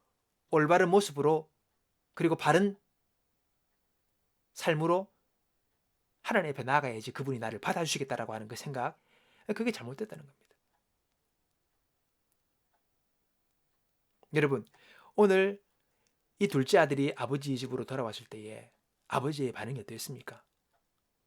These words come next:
"너 너무 추접네. 좀 씻고 와라. 네 지난날이 어땠노? 실컷 좀 몇 주 동안 좀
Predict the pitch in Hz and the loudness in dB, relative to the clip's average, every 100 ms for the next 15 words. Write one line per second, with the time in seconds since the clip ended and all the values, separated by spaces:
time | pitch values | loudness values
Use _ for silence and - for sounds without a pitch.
0 | _ _ _ _ _ _ _ _ _ _ | _ _ _ _ _ _ _ _ _ _
1 | _ _ - _ - 147 151 165 _ _ | _ _ -20 _ -6 -2 -2 -4 _ _
2 | _ _ _ _ _ _ _ - 139 156 | _ _ _ _ _ _ _ -8 -4 -4
3 | - 214 127 117 110 269 - - - - | -4 -4 -4 -8 -8 -8 -8 -10 -14 -18
4 | _ _ _ _ _ _ _ _ _ _ | _ _ _ _ _ _ _ _ _ _
5 | _ _ _ _ 156 180 - _ _ - | _ _ _ _ -6 -4 -6 _ _ -6
6 | 147 180 208 127 147 156 107 - _ _ | -4 -2 -2 -2 -4 -8 -8 -14 _ _
7 | _ _ - - 175 - 175 165 - 156 | _ _ -16 -12 -6 -4 -4 -6 -6 -6
8 | 139 _ _ _ _ 151 160 - 147 123 | -6 _ _ _ _ -2 -2 -2 -4 -4
9 | 120 117 | -6 -10